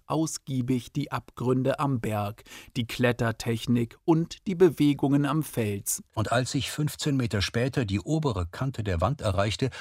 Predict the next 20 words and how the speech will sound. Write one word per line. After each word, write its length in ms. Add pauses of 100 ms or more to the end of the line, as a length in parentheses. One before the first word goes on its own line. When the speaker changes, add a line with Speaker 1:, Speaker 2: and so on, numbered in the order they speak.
Speaker 2:
und 180
mich 200
dort 260
sicherte, 500 (200)
empfand 420
ich 220
eine 180
stille, 640
aber 200 (120)
tiefe 600 (100)
innere 380
Zufriedenheit. 1000 (120)
Speaker 1:
Keine 320
Musik 520
und 380
keine 320
Geräusche 560
braucht 460
diese 300
Hörbuchproduktion 1300